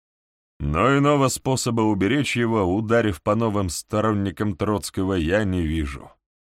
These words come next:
К тому же, что тут такого? Я вот сейчас учусь,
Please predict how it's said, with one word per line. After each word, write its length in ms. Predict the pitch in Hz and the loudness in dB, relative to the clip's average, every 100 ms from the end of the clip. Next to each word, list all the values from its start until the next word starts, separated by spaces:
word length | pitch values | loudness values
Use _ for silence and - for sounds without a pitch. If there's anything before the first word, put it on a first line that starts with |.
| _ _ _ _ _ _ _ | _ _ _ _ _ _ _
К 80 | - | 2
тому 300 | 101 165 208 | 4 4 2
же, 180 | 160 165 | 2 2
что 340 | 135 - 196 | 0 -2 -2
тут 260 | 175 135 - | 0 0 0
такого? 640 | 117 113 127 78 65 - _ _ _ _ _ _ _ | -2 0 0 -2 -4 -14 _ _ _ _ _ _ _
Я 260 | 76 98 135 | 0 2 4
вот 180 | 110 - | 2 -2
сейчас 400 | 90 87 82 - | -6 -6 -6 -6
учусь, 540 | 76 117 139 - - | -6 0 0 -2 -8